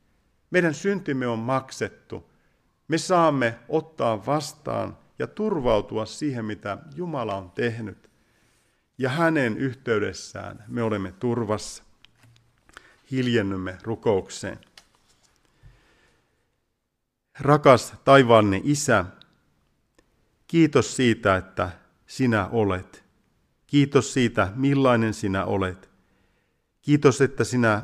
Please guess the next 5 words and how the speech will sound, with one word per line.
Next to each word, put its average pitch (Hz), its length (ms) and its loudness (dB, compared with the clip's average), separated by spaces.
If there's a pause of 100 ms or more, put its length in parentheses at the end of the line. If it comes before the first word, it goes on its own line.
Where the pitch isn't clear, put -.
aivan 131 500 0
käsittämättömän 92 1300 -6
paljon 92 580 -4
rakastat 92 640 -10
meitä. 92 460 -10